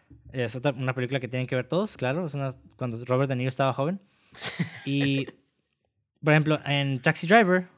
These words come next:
Speaker 1: eh, Robert De Niro invita a una morra que le gusta a, a un cine, a un cine porno, no sé si te acuerdas.
Speaker 2: Sí, sí, cierto, sí, cierto.
Speaker 1: Sí,
Speaker 2: Y la
Speaker 1: y
Speaker 2: morra le está invi-
Speaker 1: después
Speaker 2: Ajá.
Speaker 1: y después invita a Jodie Foster, la niña,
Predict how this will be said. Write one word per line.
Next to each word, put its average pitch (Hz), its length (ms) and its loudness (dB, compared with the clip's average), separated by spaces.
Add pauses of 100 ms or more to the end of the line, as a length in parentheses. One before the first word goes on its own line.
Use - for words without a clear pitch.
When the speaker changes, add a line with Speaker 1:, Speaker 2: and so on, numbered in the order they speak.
(380)
Speaker 1:
eh, 127 120 -4
Robert 147 260 6
De 143 100 2
Niro 143 240 2
invita 147 520 2
a 131 120 -2
una 139 140 2
morra 147 240 2
que 156 80 -2
le 127 80 0
gusta 131 460 0
a, 113 40 0
a - 120 -12
un 123 160 -4
cine, 147 300 0 (280)
a 127 60 -10
un 123 100 -4
cine 135 180 0
porno, 131 440 -4
no 139 80 -8
sé 117 40 -6
si 117 60 -10
te 120 60 -4
acuerdas. 123 300 -4
Speaker 2:
Sí, - 260 -6
sí, 240 200 0
cierto, 254 480 0
sí, 262 140 -4
cierto. 240 800 0 (240)
Speaker 1:
Sí, 147 240 2
Speaker 2:
Y 165 60 0
la 170 100 6
Speaker 1:
y - 40 4
Speaker 2:
morra 156 140 6
le 151 80 10
está 165 160 2
invi- 208 140 8
Speaker 1:
después - 280 0 (180)
Speaker 2:
Ajá. 143 360 -4 (680)
Speaker 1:
y 151 80 2
después 156 380 4
invita 147 380 2
a - 60 4
Jodie 156 180 6
Foster, 170 360 0
la 147 60 2
niña, 170 400 -2